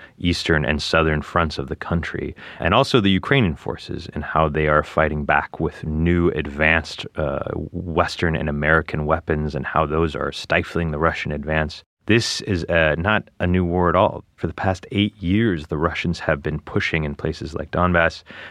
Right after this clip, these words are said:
Uh, they annexed Crimea in twenty fourteen, taking over huge parts of the country that they considered theirs, that the Ukrainians still fight against today. This, uh, a soldier that we interviewed put it really well. The Russians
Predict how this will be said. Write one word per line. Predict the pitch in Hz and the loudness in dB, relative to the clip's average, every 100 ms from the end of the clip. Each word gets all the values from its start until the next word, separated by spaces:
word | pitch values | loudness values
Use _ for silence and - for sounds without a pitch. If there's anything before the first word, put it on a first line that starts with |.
| - | -12
Uh, | 73 71 | -10 -6
they | 76 - - | -6 -8 -4
annexed | 90 92 90 - - | 0 2 2 -2 -10
Crimea | - 80 76 85 95 85 78 - - - | -8 -4 -2 0 2 2 0 -6 -16 -10
in | 76 73 | -8 -6
twenty | - 90 | -2 0
fourteen, | 82 71 73 - - 87 82 | -2 -4 -6 -4 -2 -2 -2
taking | - 85 87 | -4 -4 -2
over | 80 76 - - | -2 -4 -10 -14
huge | - 107 107 - | -4 -2 -2 -2
parts | - 78 - | -2 -2 -4
of | 71 | -10
the | 78 | -8
country | - 80 - 78 | -6 -6 -4 -6
that | - - | -4 -6
they | 80 73 | -6 -6
considered | 71 - 71 73 - | -8 -6 -6 -6 -2
theirs, | 80 82 80 76 | 2 4 4 0
that | - - | -8 -12
the | |
Ukrainians | 71 - 85 76 - | -10 -4 -2 -2 -8
still | - 98 107 92 | -4 4 4 4
fight | - 78 | 2 2
against | 76 71 73 - - - | 0 -4 -8 -12 -20 -10
today. | - 73 85 85 73 - _ _ - | -6 2 4 4 0 -8 _ _ -2
This, | 101 - - | -2 -2 -6
uh, | - 76 73 55 62 | -2 -2 0 -2 -4
a | - | -4
soldier | - 104 87 85 78 - _ 85 | 0 2 4 4 2 -2 _ -4
that | 80 | -2
we | 78 78 | 0 0
interviewed | 78 71 76 | -2 -2 -6
put | - 78 | -4 0
it | |
really | 78 82 | 2 2
well. | 78 76 | 2 2
The | 69 76 | 2 2
Russians | 87 - 92 80 - | 2 2 0 -2 -6